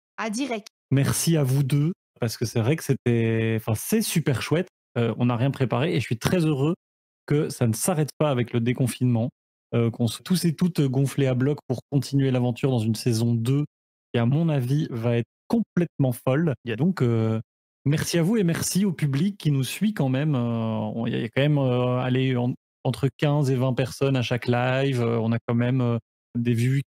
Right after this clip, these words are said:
Speaker 2: qui commencent à, à monter. Et donc, euh, donc merci aussi au public qui nous suit, euh, semaine après semaine.
Speaker 3: Ouais.
Speaker 1: Merci.
Speaker 3: Merci à tous ces gens. Et merci aussi à, à tous les gens qui ont pu nous de-, faire des retours, qui ont nous donné des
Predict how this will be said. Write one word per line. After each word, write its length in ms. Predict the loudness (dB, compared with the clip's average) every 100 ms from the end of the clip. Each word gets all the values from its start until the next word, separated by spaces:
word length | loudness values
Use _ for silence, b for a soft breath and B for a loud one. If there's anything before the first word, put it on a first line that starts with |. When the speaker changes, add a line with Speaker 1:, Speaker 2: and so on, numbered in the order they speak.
| -6
Speaker 2:
qui 80 |
commencent 420 | -2 2 2 0 0
à, 280 | 0 -2 -4 -8 -6
à 140 | 0
monter. 580 | 2 2 0 0 0 2
Et 40 | 2
donc, 260 | 0 0
euh, 200 | -2 -4 -6 _ _ _ -6
donc 100 | -2
merci 460 | 2 2 0 0 0
aussi 240 | 0 0 -2
au 80 | -2
public 240 | -2 -2 -2 0
qui 80 |
nous 100 | 0 0
suit, 380 | -4 0 0
euh, 120 | 0 -2
semaine 300 | -2 0 0
après 200 | -2 -8
semaine. 360 | -2 0 0 -2 _ -6
Speaker 3:
Ouais. 540 | -2 0 0 0 -2 -8 _ _ _ _
Speaker 1:
Merci. 180 | -18 -12 -4
Speaker 3:
Merci 300 | -4 -2 -2
à 40 |
tous 140 | -2 -2
ces 180 | 0 0
gens. 420 | 0 0 0 -2 _ _ _ _ _ _ _ _ _ -8
Et 60 | -4
merci 300 | -2 -2 -2
aussi 320 | -2 -2 -2
à, 240 | 0 0 0
à 160 | -2 -2
tous 160 | 0
les 360 | 0 0 0 -2
gens 200 | 0 -2
qui 140 | -2 -4
ont 80 |
pu 140 | 0 0
nous 260 | 2 0
de-, 160 | 0 -2
faire 200 | 0 0
des 100 | 0
retours, 760 | 0 -2 0 0 2 0 0 -2 -2
qui 60 | -6
ont 80 | -6 _ -2
nous 120 | 0
donné 220 | 0 0
des 140 | -2